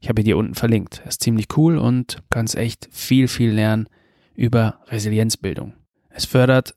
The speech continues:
weiterhin Jobzufriedenheit und verbessert soziale Intelligenz. Wir haben diese Information von schreibenwirkt punkt de, ähm, übernommen und haben sie auch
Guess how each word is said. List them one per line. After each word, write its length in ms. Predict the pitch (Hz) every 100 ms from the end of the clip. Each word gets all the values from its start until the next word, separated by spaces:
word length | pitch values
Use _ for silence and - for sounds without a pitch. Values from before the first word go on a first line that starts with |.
| _ _
weiterhin 440 | 127 117 120 110 110
Jobzufriedenheit 920 | 127 - 117 - 92 104 - - -
und 240 | - 151 151
verbessert 580 | 113 104 113 - 120 -
soziale 520 | - - 110 107 107
Intelligenz. 760 | 107 - - - - - - _ _ _ _ _
Wir 160 | - 107
haben 120 | 117
diese 160 | 123 110
Information 760 | 110 110 107 - 143 147 147 _ _ _ _ _ _ _ _ _
von 520 | - - 117 113 113 _ -
schreibenwirkt 920 | - - 120 131 127 110 117 120 -
punkt 280 | 117 110 -
de, 400 | - 127 156 143 -
ähm, 220 | 139 120
übernommen 560 | 113 110 113 147 190 170 - -
und 180 | 127 107
haben 260 | 107 110 104
sie 160 | 107
auch 320 | 101 107 -